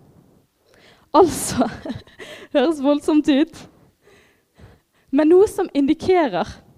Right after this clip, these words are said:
at Gud, han har faktisk mer enn nok til å møte dine behov i enhver situasjon.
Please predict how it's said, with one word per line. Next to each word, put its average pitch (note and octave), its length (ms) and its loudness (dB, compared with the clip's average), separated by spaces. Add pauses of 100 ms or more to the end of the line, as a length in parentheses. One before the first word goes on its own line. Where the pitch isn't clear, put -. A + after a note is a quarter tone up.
(180)
at - 260 -8
Gud, D#4+ 240 2 (160)
han D#4+ 160 -8
har - 340 -8
faktisk - 560 -16 (140)
mer C#4+ 480 -6 (160)
enn A3+ 240 -12
nok - 380 -18 (1000)
til C4+ 140 -4
å C4 80 -2
møte C4 420 -2
dine A3+ 240 -4
behov G3+ 400 -2
i B3+ 220 -10
enhver B3 560 -8
situasjon. - 720 -16